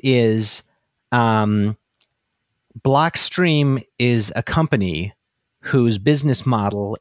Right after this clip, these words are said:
is based on being a parasite on Bitcoin. And, um, instead of realizing that it is an inherently unsustainable company,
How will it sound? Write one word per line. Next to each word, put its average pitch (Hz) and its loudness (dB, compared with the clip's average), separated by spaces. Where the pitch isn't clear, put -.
is 110 0
based 123 0
on 107 0
being 127 2
a 98 -6
parasite 123 -2
on 107 0
Bitcoin. - -6
And, 107 0
um, 98 -2
instead 151 2
of 113 0
realizing 110 0
that 107 0
it 107 -2
is 107 0
an 110 -2
inherently 110 0
unsustainable 120 0
company, 98 -2